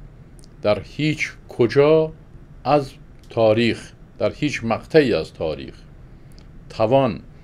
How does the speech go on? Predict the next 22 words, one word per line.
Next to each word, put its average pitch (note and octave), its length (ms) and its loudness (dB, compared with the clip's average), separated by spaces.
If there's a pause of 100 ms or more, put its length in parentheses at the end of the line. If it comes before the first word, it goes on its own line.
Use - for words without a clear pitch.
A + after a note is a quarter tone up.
(220)
و - 80 0
اجازه G2+ 500 0
این F#2+ 320 -4
کار G2+ 300 -2
رو F2+ 220 -8
نداشته E2+ 420 -6
است C#2+ 280 -8
که D2 200 -10 (600)
بتواند B2+ 680 2
از F#2 140 -2 (140)
قرآن A#2 560 -2 (600)
حکم B2 220 -2 (100)
اجرایی D#2+ 460 -2
دو D2+ 140 -10
بسازد، - 580 -12 (720)
مگر D#3 460 2
اینکه C3+ 340 -6
در G#2 160 2
لباس G2 520 2 (1200)
دوستی A#2+ 540 0
با F#2 220 -2
قرآن G#2+ 580 -6